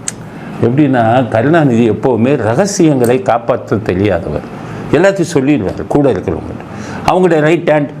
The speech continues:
வலது கை, இடது கைன்னு சில பேர் இருக்காங்க, அந்த வல-, வலது கை இடது கைகிட்ட சொல்லிடுவார். எதுக்கு உதாரணத்துக்கு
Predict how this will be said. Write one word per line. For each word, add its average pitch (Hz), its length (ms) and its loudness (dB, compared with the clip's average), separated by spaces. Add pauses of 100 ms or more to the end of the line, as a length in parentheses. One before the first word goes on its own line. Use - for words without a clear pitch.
(280)
வலது 175 300 2
கை, 143 240 4
இடது 165 320 2
கைன்னு 139 260 2
சில 143 260 0
பேர் 131 220 2
இருக்காங்க, 123 560 2 (580)
அந்த 170 260 2
வல-, 208 240 4
வலது 208 260 4
கை 208 160 4
இடது 185 240 4
கைகிட்ட 160 360 2
சொல்லிடுவார். 127 500 -2 (800)
எதுக்கு 185 340 2
உதாரணத்துக்கு 131 600 2